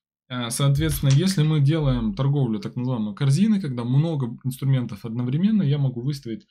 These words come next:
ноль один, да, риск на сделку. Если мы заходим в какую-то, там,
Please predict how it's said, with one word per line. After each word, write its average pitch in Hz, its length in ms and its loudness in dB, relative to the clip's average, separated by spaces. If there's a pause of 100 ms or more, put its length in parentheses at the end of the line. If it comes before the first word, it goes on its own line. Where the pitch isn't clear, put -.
(320)
ноль 160 180 2
один, 160 460 0 (300)
да, 190 240 -8 (260)
риск 135 360 -2
на 127 120 0
сделку. 127 460 -4 (340)
Если 170 260 0
мы 147 120 2
заходим 143 360 0
в - 40 -16
какую-то, 117 520 -2 (1040)
там, - 180 -20